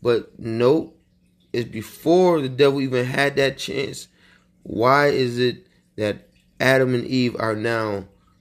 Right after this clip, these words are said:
in a fallen state? Disobedience.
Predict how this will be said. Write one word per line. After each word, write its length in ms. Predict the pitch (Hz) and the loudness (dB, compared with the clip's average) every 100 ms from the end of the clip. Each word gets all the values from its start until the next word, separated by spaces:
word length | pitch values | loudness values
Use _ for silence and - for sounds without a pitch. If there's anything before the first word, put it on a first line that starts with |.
| _ _ _ _ _ _ _ _ _ _ _ _ _ _ _ _ _ _ | _ _ _ _ _ _ _ _ _ _ _ _ _ _ _ _ _ _
in 100 | 113 | -4
a 60 | 110 | -4
fallen 440 | - 123 120 107 | 0 2 2 0
state? 560 | 101 - 107 - - - _ _ _ _ _ _ _ _ _ _ _ _ _ _ _ _ _ _ _ _ _ _ _ _ _ _ _ _ _ _ _ _ _ 107 | -4 -6 -6 -6 -16 -20 _ _ _ _ _ _ _ _ _ _ _ _ _ _ _ _ _ _ _ _ _ _ _ _ _ _ _ _ _ _ _ _ _ -4
Disobedience. 960 | 117 120 117 123 101 78 - - - | -2 0 0 -2 -4 -8 -12 -18 -18